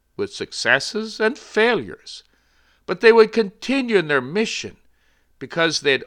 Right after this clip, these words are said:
opened their hearts to the love of God in Christ Jesus. And we are called to do the same.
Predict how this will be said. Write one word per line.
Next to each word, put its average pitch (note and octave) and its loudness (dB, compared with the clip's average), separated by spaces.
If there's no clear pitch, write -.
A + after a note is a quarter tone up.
opened G3 -2
their C3+ 0
hearts - -4
to - -14
the G2 -6
love D3+ -2
of E3 -8
God G#2+ -6
in B2 -10
Christ F2+ -8
Jesus. - -10
And D3+ -12
we F3+ 0
are F3+ -2
called B2 2
to B2 -4
do G#2+ -4
the B2 -4
same. B2 -8